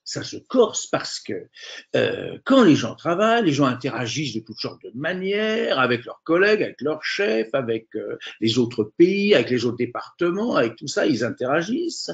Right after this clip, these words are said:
Les gens s'impliquent, s'engagent, hein, essaient de comprendre, prennent des décisions, font des tas de trucs, hein.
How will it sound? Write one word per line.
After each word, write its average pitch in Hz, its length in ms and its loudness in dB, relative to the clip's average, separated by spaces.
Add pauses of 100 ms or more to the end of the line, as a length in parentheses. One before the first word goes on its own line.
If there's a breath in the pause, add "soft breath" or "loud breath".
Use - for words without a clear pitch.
(320 loud breath)
Les 165 160 8
gens 135 260 6
s'impliquent, - 800 4
s'engagent, 220 1040 4
hein, 151 140 -2
essaient 143 320 2
de 139 80 -10
comprendre, 240 800 0
prennent 156 340 2
des 131 140 2
décisions, 147 560 -2
font 170 180 -6
des 139 160 0
tas 120 120 -4
de - 100 -20
trucs, 302 400 -6
hein. 180 180 -4